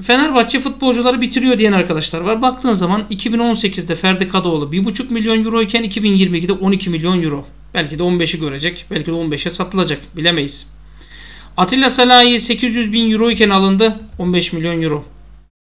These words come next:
Crespo altı yüz bin eurodan alındı. Bir sene içinde on milyon euro. Belki de bundan dolayı arttırmadılar.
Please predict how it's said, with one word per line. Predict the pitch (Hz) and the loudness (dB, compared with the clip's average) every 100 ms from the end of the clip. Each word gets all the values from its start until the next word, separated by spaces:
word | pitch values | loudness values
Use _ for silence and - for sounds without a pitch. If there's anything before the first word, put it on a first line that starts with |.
| _ _ _ _ - | _ _ _ _ -2
Crespo | 220 240 233 220 | 2 4 2 0
altı | 214 196 | 0 0
yüz | 247 214 | 0 0
bin | 226 214 | 2 2
eurodan | 208 208 220 | 2 2 2
alındı. | 220 220 226 208 | 2 2 0 0
Bir | 196 233 | 0 -2
sene | 226 208 | -2 -2
içinde | 190 208 214 | -2 -2 -2
on | 202 | 2
milyon | 190 170 160 | 2 2 0
euro. | 180 214 - - - - - | -2 -6 -10 -20 -20 -10 0
Belki | 220 226 | 0 2
de | 220 | 2
bundan | 185 196 202 | 4 4 4
dolayı | 170 156 | 2 2
arttırmadılar. | 151 - 156 151 170 220 | 0 -4 -8 -6 -6 -8